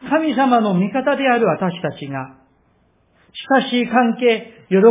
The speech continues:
びの関係である、愛する関係である私たち人間が、あの悪のために、罪のために、神様ともう敵になっているんですね。友達関係じゃなくて、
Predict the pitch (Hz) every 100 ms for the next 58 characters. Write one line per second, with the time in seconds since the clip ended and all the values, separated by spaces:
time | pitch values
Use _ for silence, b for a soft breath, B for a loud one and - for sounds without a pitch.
0 | 269 247 226 226 220 240 240 254 233 214
1 | 233 240 226 - 254 311 214 285 262 254
2 | 262 254 269 233 214 185 175 175 226 220
3 | 202 196 190 220 202 160 147 147 202 202
4 | - - b b b - 277 302 214 170
5 | - _ _ - 202 202 269 254 185 180
6 | 185 175 160 233 180 B 180 - - 254
7 | 226 196 170 175 165 160 220 269 - -
8 | - - 185 190 185 165 147 - 311 190
9 | 302 - - - _ _ - 240 247 294
10 | 381 359 208 - 143 131 127 - 220 -
11 | _ _ _ _ _ _ _ _ b b
12 | - 220 233 254 247 262 233 262 262 269
13 | 262 262 196 277 277 - -